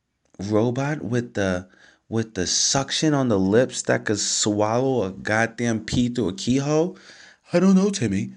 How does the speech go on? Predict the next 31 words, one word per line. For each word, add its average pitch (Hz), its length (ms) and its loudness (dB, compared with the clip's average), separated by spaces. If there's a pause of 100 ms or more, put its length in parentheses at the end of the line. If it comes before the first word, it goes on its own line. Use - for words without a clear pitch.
(200)
but 151 140 4
if 156 160 0
you've 160 120 -2
been 151 120 4
a 143 60 0
very 127 300 0
good 139 260 -4
boy 165 280 2
this 87 220 -4
year, 69 220 -10 (680)
I - 80 2
think - 200 0
Santa's - 340 2
gonna 98 160 -2
bring 110 220 -2
it 104 80 -4
under 90 160 -6
your 80 120 -10
Christmas 101 340 -8
tree." 76 260 -8 (1000)
Timmy, 151 440 4 (720)
and 131 100 -2
then 127 140 4
Timmy 131 240 4
don't 113 140 4
get 101 140 2
his 107 120 -2
rock 95 160 4
and - 80 -6
sock 90 160 4
robot 95 600 2